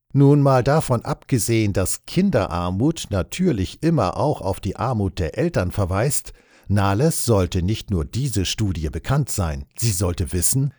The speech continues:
wenn Kinder in einem Land unter Armut leiden, dann sollten Politiker besser nicht von einem funktionierenden Sozialstaat sprechen.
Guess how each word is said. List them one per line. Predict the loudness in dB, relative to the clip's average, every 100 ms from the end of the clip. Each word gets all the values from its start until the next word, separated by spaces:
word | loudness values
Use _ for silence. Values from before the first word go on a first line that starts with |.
| _ -20 -8
wenn | 2 4 4 2
Kinder | 2 4 4 2
in | 0 -2
einem | 0 0
Land | 2 0 0 -2
unter | -2 -2 0
Armut | 0 0 0 0
leiden, | 0 2 0 -2 -2
dann | 2 2 2
sollten | 2 2 2 -4
Politiker | -2 0 0 0 0 0
besser | 2 0 0 0
nicht | -2 -4 -4
von | -4 -2
einem | -2 -4
funktionierenden | -4 -2 0 0 -2 -4 -2 -2 -2 -6 -6
Sozialstaat | -8 -6 -4 -4 -4 -6 -6 -6
sprechen. | -8 -8 -8 -10